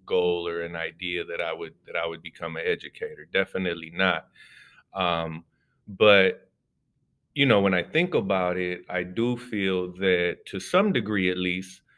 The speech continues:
it was, um, it was kinda my subconscious from a young age for the simple fact that, you know, um, I have many educators in my familia and, and in my community, I was kinda surrounded a lot of times by teachers and, um,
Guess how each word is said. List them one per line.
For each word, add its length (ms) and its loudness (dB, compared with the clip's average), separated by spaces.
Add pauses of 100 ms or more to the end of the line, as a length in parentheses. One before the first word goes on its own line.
(460)
it 120 2
was, 380 0
um, 420 0 (500)
it 60 0
was 140 2
kinda 300 2
my 160 2
subconscious 800 -2
from 240 -2
a 40 0
young 320 -2
age 160 -2
for 140 -6
the 120 -6
simple 400 -4
fact 440 0
that, 240 -2
you 160 -8
know, 320 -6
um, 440 -8
I 100 -6
have 160 0
many 340 -2
educators 640 -4
in 80 -6
my 160 -6
familia 840 -4
and, 160 -10
and 320 -12 (640)
in 100 -2
my 160 4
community, 640 4
I 60 4
was 120 -2
kinda 280 0
surrounded 880 0
a 80 0
lot 260 4
of 100 -2
times 480 -4
by 420 0 (180)
teachers 800 -6
and, 340 -6
um, 260 -20